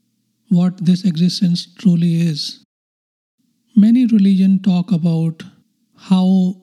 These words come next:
things are so different with God, how when you are with God, there's no sorrows, there's love everywhere, there's no lack.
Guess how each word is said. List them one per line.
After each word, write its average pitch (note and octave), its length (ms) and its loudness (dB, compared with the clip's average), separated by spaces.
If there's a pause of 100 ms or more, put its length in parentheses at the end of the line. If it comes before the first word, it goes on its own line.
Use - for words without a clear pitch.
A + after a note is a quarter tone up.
(140)
things G3 360 2
are E3+ 420 0 (1120)
so G#3 280 2
different F#3 560 -2
with E3 160 0
God, E3 400 -8 (680)
how F#3 580 0 (800)
when F#3+ 260 2
you F#3+ 160 2
are F#3 120 0
with E3+ 240 -2
God, E3 480 -4 (220)
there's E3+ 240 0
no E3 420 -2 (160)
sorrows, D3+ 800 -4 (920)
there's E3 500 -2 (100)
love E3+ 360 -2 (120)
everywhere, D3+ 500 -4 (580)
there's F3+ 300 0
no F#3 120 2
lack. F#3 420 -2